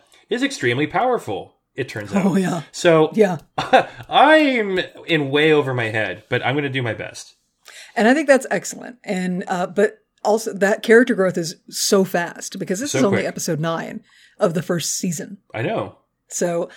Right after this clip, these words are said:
Speaker 2: I have to assume, 'cause again, it's been a while since I've watched the series. I have to assume that though this character growth has been very fast, we will also do the absolutely accurate nuance thing of backsliding and having to remake up ground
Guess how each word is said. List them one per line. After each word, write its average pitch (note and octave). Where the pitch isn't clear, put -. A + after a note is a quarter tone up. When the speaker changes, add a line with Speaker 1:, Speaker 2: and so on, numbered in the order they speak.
Speaker 2:
I G#3+
have A#3+
to C#4
assume, B3
'cause G#3
again, G#3
it's E3
been F#3+
a F3+
while E3+
since D#3
I've D3+
watched D#3
the -
series. -
I F#3+
have G#3
to B3+
assume G3+
that E3
though G3+
this G#3
character G3+
growth F#3
has D#3+
been F3
very E3
fast, G3+
we A#3
will B3
also G3
do G#3+
the G3+
absolutely B3+
accurate F3
nuance E3+
thing E3+
of E3
backsliding E3
and F3
having E3+
to F3
remake F3
up E3+
ground E3